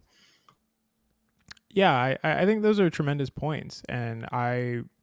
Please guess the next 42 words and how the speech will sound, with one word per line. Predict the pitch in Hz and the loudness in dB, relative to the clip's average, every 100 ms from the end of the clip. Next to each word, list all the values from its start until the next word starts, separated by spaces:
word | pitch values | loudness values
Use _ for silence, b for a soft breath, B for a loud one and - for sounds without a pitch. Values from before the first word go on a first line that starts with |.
| _ _ - | _ _ -2
don't | 139 151 | 0 0
have | 143 | -2
any | 127 | -2
pushback | 110 - - - - | -4 -4 -4 -6 -8
to | - | -8
them. | - 117 | -8 -8
I | 117 | -8
think, | 131 - _ - - | -8 -12 _ -10 -4
I | 123 | -2
think | 143 | -2
those | 143 139 | -2 -2
are | |
great | 135 139 | -2 -2
points, | - 147 113 123 | -4 -4 -6 -8
and | 120 120 b b b b - | -10 -12 b b b b -2
I, | 147 139 131 135 - | 0 0 -2 -4 -2
I | 147 | 2
will | 147 170 | 4 4
say | - 143 | 4 2
I | |
don't | 151 180 175 | 4 2 0
think | 165 - | -4 -2
that | 123 - - - | -2 -2 -6 -8
I'm | 131 | -4
necessarily, | 139 - 127 135 127 127 120 | -4 -6 -6 -4 -2 -2 -4
like, | 113 110 120 - _ _ _ _ _ _ _ _ _ - | -6 -8 -10 -18 _ _ _ _ _ _ _ _ _ -2
underrating | 156 156 165 143 127 143 165 180 - - | 2 4 4 4 2 0 -2 -6 -6 0
those | 165 160 | 2 4
aspects. | 156 160 - 165 139 - - | 2 0 -2 -2 -4 -10 -4
I | 117 | -4
think | 151 135 | -4 -4
that | 127 | -2
I'm | 123 120 117 117 - _ _ _ | 0 0 -4 -10 -16 _ _ _
acknowledging | 147 120 127 113 117 120 143 147 147 | -6 -2 0 2 0 0 -2 -4 -4
that | 123 | -2
I | 117 117 | -2 -2
don't | 123 120 110 | -2 -2 -4
have | 127 113 | -6 -4
the | 120 | -4
ability | 113 117 117 117 117 | -2 -4 -4 -8 -10
to | - 127 | -12 -6
project | 127 110 113 120 - | -6 -4 -4 -4 -6